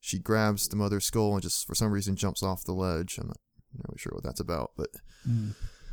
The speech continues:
Speaker 1: but anyway, that's, that's pretty much how you get through that fight. And then there's, last but not least, there's the Tyrant, who you fight twice. Um, and he's another kind of bullet sponge fight.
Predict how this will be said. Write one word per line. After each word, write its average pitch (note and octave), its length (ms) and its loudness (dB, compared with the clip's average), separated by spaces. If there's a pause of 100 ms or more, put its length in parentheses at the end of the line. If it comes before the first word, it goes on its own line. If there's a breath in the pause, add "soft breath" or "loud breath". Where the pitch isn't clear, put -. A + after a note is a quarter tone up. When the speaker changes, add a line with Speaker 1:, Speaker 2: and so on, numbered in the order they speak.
(120 loud breath)
Speaker 1:
but C3+ 220 8
anyway, A2 260 10
that's, G#2 280 6
that's G2+ 220 4
pretty A#2 140 4
much G2+ 120 4
how G#2 140 4
you G2+ 300 4 (680 loud breath)
get A#2 120 0
through A2 160 2
that G2+ 200 0
fight. G2+ 280 0
And A2 100 4
then C3 120 2
there's, B2 400 2 (120)
last A#2+ 260 4
but A2+ 80 4
not A2 140 4
least, G#2+ 180 4
there's G2+ 140 2
the G2+ 80 2
Tyrant, G2+ 440 -2 (1300 soft breath)
who B2+ 80 2
you A#2 100 2
fight A2 220 2
twice. - 640 -2 (200)
Um, G2 500 -6 (1200)
and A#2+ 480 6
he's - 380 0 (520)
another C3+ 320 6
kind A2 160 6
of F#2+ 100 4
bullet G#2 280 4
sponge G#2 540 2
fight. G2 400 2